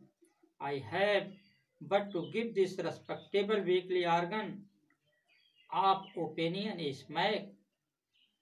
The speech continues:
on both the covers and you are a corpse neatly sandwiched between an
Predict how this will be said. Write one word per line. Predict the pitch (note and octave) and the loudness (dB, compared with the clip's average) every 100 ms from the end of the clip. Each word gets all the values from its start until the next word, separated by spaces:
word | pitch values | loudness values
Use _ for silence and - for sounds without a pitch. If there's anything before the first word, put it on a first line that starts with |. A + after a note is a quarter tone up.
| _ _ - | _ _ -4
on | D#3 D3 C#3 C#3+ | -2 -2 -4 -2
both | D#3+ G#3+ - | -2 -2 -4
the | E3 D#3+ - | -4 -4 -4
covers | D3 G3+ G3+ | 0 0 0
and | E3+ E3+ D3 | -2 -2 -4
you | F3 E3+ | -4 -2
are | D3 | -2
a | C#3+ C#3+ - | -4 -6 -2
corpse | F#3 G3 - - - _ _ _ _ _ _ _ - | 0 0 -4 -14 -18 _ _ _ _ _ _ _ -14
neatly | D#3 E3 E3+ D#3+ | -8 -8 -6 -8
sandwiched | C#3 - D3+ C#3+ C3 A3+ A3+ - - - _ _ _ _ | -8 -8 -8 -6 -4 -4 -6 -14 -20 -20 _ _ _ _
between | C3+ F3 E3+ E3+ D#3 | -6 -6 -2 -4 -2
an | D#3 D#3+ | -4 -6